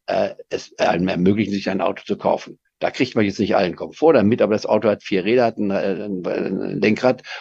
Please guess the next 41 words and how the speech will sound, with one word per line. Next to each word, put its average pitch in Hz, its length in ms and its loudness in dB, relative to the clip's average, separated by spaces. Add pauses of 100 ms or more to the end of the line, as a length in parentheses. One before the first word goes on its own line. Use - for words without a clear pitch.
hat - 120 -6
auch - 100 0
Sitze 113 380 2
und 113 100 4
so 113 80 2
weiter, 107 240 4
alles 104 220 0
drum 95 180 -2
und 90 80 -4
dran. 104 300 0
Mit 101 160 0
zehntausend 98 440 0
Euro 98 220 0
kann 90 180 -8
man 92 100 -2
es 95 100 -12
machen. 92 260 -2
Und 87 160 -4
das 117 240 -2 (380)
mit 95 100 -4
dem 92 160 0
heutigen 107 300 4
Vergleich 95 500 0
ist - 80 -6
natürlich, 101 340 -4
wäre 98 220 2
sensationell. 92 720 -2
Und 82 80 -8
dann 98 180 0
werden 101 160 2
Leute 95 240 0
auch 90 60 -6
wieder 98 100 0
sagen, 92 160 -2
„Mensch, 95 140 -4
ich 98 100 -12
will 95 80 -4
mir 95 80 0
ein 104 100 2
Auto 110 200 0
kaufen.“ 78 320 -8